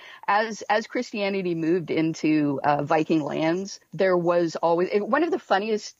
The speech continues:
stories that I've ever heard is, um, there's a, there's a story in, uh,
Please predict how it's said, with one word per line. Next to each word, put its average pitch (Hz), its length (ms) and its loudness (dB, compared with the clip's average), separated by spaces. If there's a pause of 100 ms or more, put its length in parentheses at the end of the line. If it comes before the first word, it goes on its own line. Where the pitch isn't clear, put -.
stories 180 440 2
that 175 100 -4
I've 165 160 2
ever 175 300 -2
heard 160 480 -2 (280)
is, 151 600 0
um, 143 520 2 (720)
there's 180 240 0
a, 156 720 2
there's 170 160 0
a 170 40 -6
story 180 520 0
in, 156 520 -2
uh, 151 400 -2